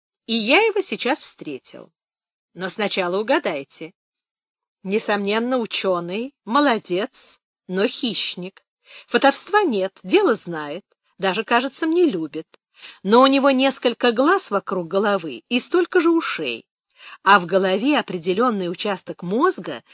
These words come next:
специально занят тем, чтобы ничего полезного для себя не упустить. Остёр хваткий,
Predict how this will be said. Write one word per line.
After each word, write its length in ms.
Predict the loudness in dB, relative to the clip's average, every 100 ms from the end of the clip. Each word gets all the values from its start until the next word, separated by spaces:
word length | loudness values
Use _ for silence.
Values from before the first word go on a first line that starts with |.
| -18
специально 680 | -6 -4 0 2 4 2 0
занят 360 | 0 0 -4
тем, 240 | -2 -2 -2
чтобы 240 | -2 -2
ничего 380 | -2 -2 -2 -2
полезного 680 | -2 -2 0 -2 -4 -4 -4
для 160 | -6
себя 380 | -8 -2 0 0 -2 _ -8
не 220 | -2 -2
упустить. 960 | -2 -6 -12 -12 -18 -20 -16 -16 -16 _ _ _ _ _ 0
Остёр 580 | 0 -2 0 2 2 0 -12
хваткий, 800 | -6 2 2 2 -8 -16 -16